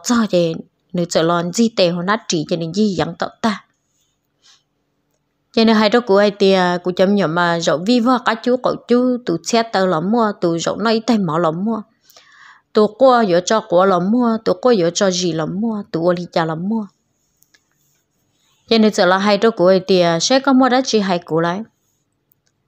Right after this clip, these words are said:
Ê, do hai thì, à, có mua đá chi hai nó, chị,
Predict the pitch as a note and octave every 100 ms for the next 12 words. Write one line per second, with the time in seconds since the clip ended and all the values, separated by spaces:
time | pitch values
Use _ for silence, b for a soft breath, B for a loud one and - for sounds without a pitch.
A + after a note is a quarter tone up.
0 | _ _ _ _ _ _ _ _ _ -
1 | A3+ B3+ C#4 A3+ A3 A3 G#3+ G#3+ G#3 C4+
2 | C4 B3+ C4 A#3 G#3 G#3 F#3+ F#3+ G#3 G#3
3 | F3+ F#3 F3